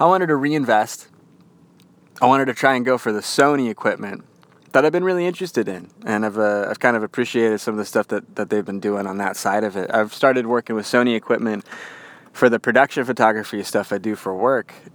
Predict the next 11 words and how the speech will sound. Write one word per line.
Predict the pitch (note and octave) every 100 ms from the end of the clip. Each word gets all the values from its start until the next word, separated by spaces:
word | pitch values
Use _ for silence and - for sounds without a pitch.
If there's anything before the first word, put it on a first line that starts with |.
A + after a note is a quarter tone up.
| -
and | F#2+ F#2 F#2 F#2 A2
I'm | B2+
really | D#3+ E3
impressed | D#3 D#3+ D#3 -
with | A2+
the | G#2
results | G2 A2+ A#2+ -
for | G2 G2
it. | F2
But, | F#2+ -
uh, | G2